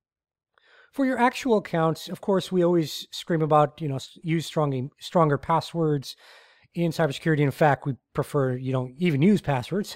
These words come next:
<laughs> but for many sites, they require a password. So just be sure that they're very strong and use different passwords for different sites. So an example that, uh, Terry Cutler, who I had on the, uh, program, uh, I think it was last week or so, uh, just a little while ago.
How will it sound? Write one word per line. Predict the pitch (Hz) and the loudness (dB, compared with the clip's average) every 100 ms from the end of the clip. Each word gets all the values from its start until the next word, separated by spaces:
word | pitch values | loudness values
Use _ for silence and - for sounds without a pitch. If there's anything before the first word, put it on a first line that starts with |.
| 135 | -2
<laughs> | 147 | 0
but | 127 127 117 - - - | 0 0 -2 -14 -20 -20
for | _ - 170 160 | _ 4 6 6
many | 160 180 165 | 4 4 2
sites, | - 156 147 - | 2 2 2 0
they | 139 | -4
require | 139 147 135 | 0 2 2
a | 127 | 0
password. | - 123 110 - 117 | -4 -8 -8 -10 -12
So | - 131 120 - - - | -8 -6 -6 -8 -20 -8
just | 247 - | -8 -2
be | 262 220 - - | 0 0 -4 -10
sure | - 202 | 0 4
that | 180 | 4
they're | 165 | 4
very | 147 156 147 | 4 4 2
strong | - - 143 143 143 165 | -4 0 2 4 2 -4
and | 160 143 139 | -4 -2 -2
use | 147 170 254 202 160 | -4 -2 -2 -2 -2
different | 185 190 165 | -2 -2 -4
passwords | 147 135 - 147 131 | -4 -6 -4 -4 -4
for | - 123 | -6 -4
different | 135 131 117 | -4 -6 -8
sites. | 139 123 - | -6 -6 -4
So | 190 | -4
an | 196 | -2
example | 175 269 294 214 | -2 -2 -2 0
that, | 170 147 | 0 0
uh, | 147 131 | -2 -2
Terry | 180 165 | -2 -2
Cutler, | - 151 135 127 | -2 -4 -2 -4
who | 143 | -4
I | 131 | -2
had | 139 139 | -2 -4
on | 127 | -4
the, | 123 117 _ - - _ - | -4 -6 _ -20 -20 _ -8
uh, | 123 | -8
program, | - 165 135 139 131 127 135 _ - | 2 2 4 2 0 -4 -8 _ -14
uh, | 139 120 117 120 _ _ _ _ | -8 -6 -6 -10 _ _ _ _
I | - | -8
think | 262 | -6
it | 131 | -4
was | - | 0
last | 139 123 | 0 0
week | 143 123 | -4 -8
or | 127 | -6
so, | 139 127 117 - - | -4 -4 -6 -14 -6
uh, | 131 131 139 | -4 -4 -4
just | 180 208 | -4 2
a | |
little | 180 143 | 4 6
while | 135 123 | 4 4
ago. | 120 | -2